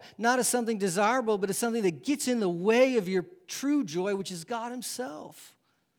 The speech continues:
You don't want to go back to that. You want to add another thing to what Jesus was wearing on that cross?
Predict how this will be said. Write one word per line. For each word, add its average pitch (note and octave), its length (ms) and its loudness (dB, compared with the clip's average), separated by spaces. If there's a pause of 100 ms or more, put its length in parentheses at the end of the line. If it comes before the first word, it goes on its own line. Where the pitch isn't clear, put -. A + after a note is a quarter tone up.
(640)
You B3 80 -6
don't C#4 80 -4
want B3+ 140 -4
to A3 40 -4
go F3+ 120 -2
back D#3+ 380 -6
to D#3+ 120 -10
that. G#3+ 400 -8 (840)
You B3 100 -2
want C4 100 2
to A3+ 100 4
add G#3+ 120 6
another G3+ 440 4
thing G#3+ 360 0
to A3+ 80 4
what F#3 140 2
Jesus F3+ 380 -4
was D#3 140 -6
wearing F#3 460 0
on A3 120 0
that F3+ 200 -4
cross? A3 760 -8